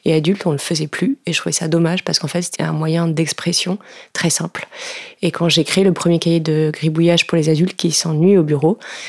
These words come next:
à l'époque, ça n'existait pas, les cahiers en librairie, c'était pas diffusé, c'était pas édité. On éditait des livres, pas des cahiers.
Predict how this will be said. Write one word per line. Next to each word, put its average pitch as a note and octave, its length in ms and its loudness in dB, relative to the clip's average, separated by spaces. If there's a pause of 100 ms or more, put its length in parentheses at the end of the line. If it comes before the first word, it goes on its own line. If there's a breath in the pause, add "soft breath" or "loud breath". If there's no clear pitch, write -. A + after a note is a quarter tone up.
(120 loud breath)
à D3 120 2
l'époque, D3 280 2
ça E3 100 0
n'existait D3 440 0
pas, F3 320 2
les D#3+ 100 2
cahiers D#3+ 220 -2
en D#3 60 -2
librairie, D#3+ 640 0
c'était - 180 -8
pas - 160 -4
diffusé, D#3+ 520 -2
c'était - 180 -8
pas - 200 -4
édité. D#3+ 420 0 (280 loud breath)
On E3+ 80 0
éditait D3 300 -4
des D3+ 120 0
livres, F#3 280 2
pas D#3+ 160 -2
des B2+ 80 -4
cahiers. D#3 300 -2